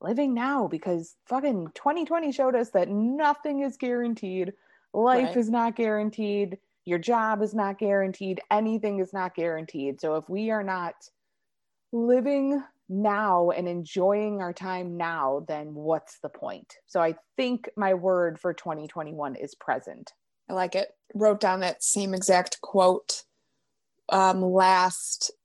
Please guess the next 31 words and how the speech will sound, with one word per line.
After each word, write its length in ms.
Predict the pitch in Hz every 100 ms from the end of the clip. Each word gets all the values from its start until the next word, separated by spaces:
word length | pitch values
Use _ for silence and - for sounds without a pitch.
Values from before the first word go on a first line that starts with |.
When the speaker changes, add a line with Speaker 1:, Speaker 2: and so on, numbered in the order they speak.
| _
Speaker 2:
August 920 | 196 190 190 185 190 185 - - - - _ _ 196
or 280 | 190 185 - -
July. 400 | 202 196 185 196
Speaker 1:
I 60 |
thought 120 | -
you 100 | 240 226
were 100 | 202
gonna 180 | 185
say, 220 | 175 160 160
like, 240 | 151 -
this 200 | 156 -
morning 320 | 156 160 170 -
or 100 | 180
something. 220 | 185 202
Speaker 2:
No. 640 | 196 196 190 180 175 180 185
<laughs> 40 | - - - - _ 202
Um, 500 | 208 196 185 185 185 - _ _ -
Ra-, 160 | 208 -
when 200 | 214 208
Rachel 260 | 208 214 202
Hollis 400 | 190 185 180 -
did 220 | 190 175
one 120 | 175
of 140 | 175 -
her 200 | 170 175 175
last 440 | 175 170 170 -
wellness, 680 | 175 175 170 170 170 - -
was 120 | 185
it 40 |
Speaker 1:
Mm-hmm. 80 | 220
Speaker 2:
last, 500 | 156 170 170 180 -